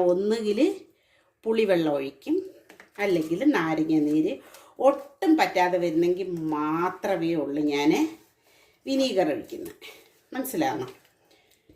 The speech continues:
നാരങ്ങയൊക്കെ ചേർത്ത് അപ്പം തന്നെ അങ്ങ് പൊരിക്കണം മീൻ കേട്ടോ.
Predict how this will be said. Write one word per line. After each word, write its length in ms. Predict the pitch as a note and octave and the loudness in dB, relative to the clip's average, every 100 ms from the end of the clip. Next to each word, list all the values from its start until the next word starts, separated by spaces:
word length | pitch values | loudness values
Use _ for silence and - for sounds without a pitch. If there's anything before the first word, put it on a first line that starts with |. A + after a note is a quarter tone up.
| _ _ _ _ _ - | _ _ _ _ _ -4
നാരങ്ങയൊക്കെ 540 | G#3 A3 B3 C#4+ C4+ B3+ | 0 0 2 -2 0 -4
ചേർത്ത് 280 | A3+ G3+ - A3+ | -2 -2 0 -2
അപ്പം 260 | - A3+ A3+ | -2 -8 -6
തന്നെ 200 | A3 A3+ G#3+ | -4 0 2
അങ്ങ് 180 | G#3 A#3 C#4 - _ _ - _ _ _ - - | 2 0 -4 -16 _ _ -20 _ _ _ -16 -6
പൊരിക്കണം 520 | A3 G3 F#3+ A3+ G3+ E3 | -2 -2 -2 0 4 4
മീൻ 140 | D#3 - - - - - _ _ _ _ _ _ - | 2 -2 -12 -20 -20 -20 _ _ _ _ _ _ -14
കേട്ടോ. 240 | G#3 F#3 | -4 0